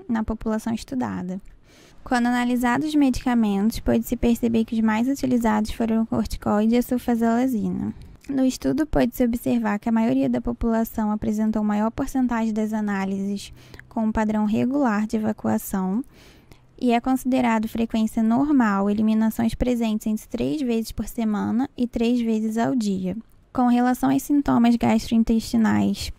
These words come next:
os mais relatados pelos pacientes foram a presença de sangue nas fezes,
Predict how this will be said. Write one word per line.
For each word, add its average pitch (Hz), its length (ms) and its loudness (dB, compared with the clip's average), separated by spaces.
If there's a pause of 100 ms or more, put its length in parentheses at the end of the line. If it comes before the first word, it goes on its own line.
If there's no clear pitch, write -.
(160)
os 240 180 2
mais 233 280 4
relatados 262 520 2
pelos 226 260 2
pacientes 214 560 0
foram 214 220 2
a 214 40 2
presença 214 500 2
de 208 120 -2
sangue 208 320 0
nas 208 240 0
fezes, 214 720 0